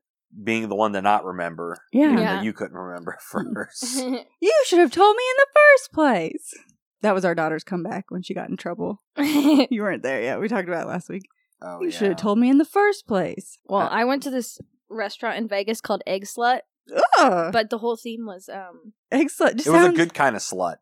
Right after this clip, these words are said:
Speaker 2: Oh,
Speaker 3: yeah,
Speaker 2: okay.
Speaker 3: it's called Egg Slut. It was good. Um, but the whole theme was, like, Alice in Wonderland.
Speaker 2: Aw.
Speaker 3: And they literally had a giant neon sign that said, "Down
Speaker 1: And
Speaker 3: the rabbit hole."
Speaker 1: sluts.
Speaker 2: That's our connection. There you go.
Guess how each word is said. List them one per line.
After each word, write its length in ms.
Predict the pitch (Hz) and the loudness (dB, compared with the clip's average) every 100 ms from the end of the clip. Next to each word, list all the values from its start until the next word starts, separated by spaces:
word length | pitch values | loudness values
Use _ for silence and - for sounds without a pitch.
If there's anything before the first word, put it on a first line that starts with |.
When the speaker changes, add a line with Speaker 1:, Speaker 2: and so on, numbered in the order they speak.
| - | 0
Speaker 2:
Oh, 140 | 208 | 4
Speaker 3:
yeah, 140 | 202 | 4
Speaker 2:
okay. 340 | 226 170 156 220 | 4 4 4 2
Speaker 3:
it's 120 | 262 | 2
called 200 | 302 320 | 2 2
Egg 160 | 220 277 | 2 0
Slut. 280 | - 233 | 0 0
It 40 | 196 | 0
was 140 | 233 | -2
good. 360 | 208 226 294 269 - | -2 0 0 0 -6
Um, 500 | 214 208 185 175 _ _ | -8 -8 -14 -20 _ _
but 140 | 220 | -6
the 80 | 220 | -4
whole 160 | 214 214 | -4 -4
theme 320 | - 208 220 | -2 -4 -4
was, 140 | 208 - | -10 -12
like, 200 | 196 196 _ _ _ _ | -12 -12 _ _ _ _
Alice 240 | 202 202 | -20 -12
in 80 | - | -8
Wonderland. 500 | 202 190 190 180 190 - - | -6 -4 -4 -4 -8 -10 -8
Speaker 2:
Aw. 420 | 254 269 254 262 | -4 -2 -2 -2
Speaker 3:
And 140 | 277 220 | -4 -4
they 100 | 214 | -6
literally 360 | 214 208 208 | -6 -8 -8
had 160 | 208 208 | -8 -10
a 100 | 202 | -10
giant 380 | 190 208 190 - | -8 -8 -8 -10
neon 320 | 196 190 185 | -12 -12 -14
sign 300 | - 196 185 | -8 -6 -6
that 120 | 180 | -10
said, 200 | - 180 | -10 -8
"Down 160 | 180 123 | -2 -2
Speaker 1:
And 80 | 131 | -2
Speaker 3:
the 80 | - | -2
rabbit 340 | 107 107 113 | 4 4 4
hole." 100 | 160 | -4
Speaker 1:
sluts. 120 | - _ | -8 _
Speaker 2:
That's 240 | 202 226 220 | -2 -2 -2
our 80 | |
connection. 560 | 196 208 208 - 202 202 | -6 -8 -8 -12 -12 -8
There 160 | 208 196 | -6 -6
you 120 | |
go. 60 | 196 | -6